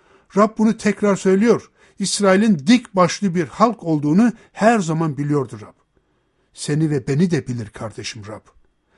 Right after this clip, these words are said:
Belki de aynı şeyi senin ve benim hakkımda söylüyor. Haklıdır değil mi Rabbimiz? "Bırak da onları yok edeyim," diyor Tanrı. "Adlarını da göğün altından sileyim.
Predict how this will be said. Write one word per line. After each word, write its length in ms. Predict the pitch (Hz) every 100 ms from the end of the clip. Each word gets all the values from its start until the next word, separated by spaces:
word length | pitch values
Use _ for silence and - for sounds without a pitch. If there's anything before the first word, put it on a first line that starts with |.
| _
Belki 300 | 131 131 160
de 180 | 185 214 - _ _ _
aynı 300 | - 185 196
şeyi 280 | - 156 180
senin 420 | - 156 196 214
ve 180 | 160 113
benim 280 | 151 175 208
hakkımda 520 | 139 147 151 151 202
söylüyor. 440 | 196 160 110 92 _ _ _ _ _ _ _ _ _ _ _ _
Haklıdır 520 | - 139 - 143 117 101
değil 160 | 151
mi 140 | 156 107
Rabbimiz? 540 | 107 113 107 - - _ _ _ _ _ -
"Bırak 300 | 170 190 -
da 100 | 220
onları 420 | 190 175 170 170
yok 240 | 160 190 180
edeyim," 320 | 151 151 135
diyor 160 | 135
Tanrı. 380 | 120 123 110 98 - _ _ _ -
"Adlarını 520 | 160 147 160 160 160
da 100 | 196
göğün 340 | 165 156 170 170
altından 420 | 156 147 151 151
sileyim. 500 | - 165 208 190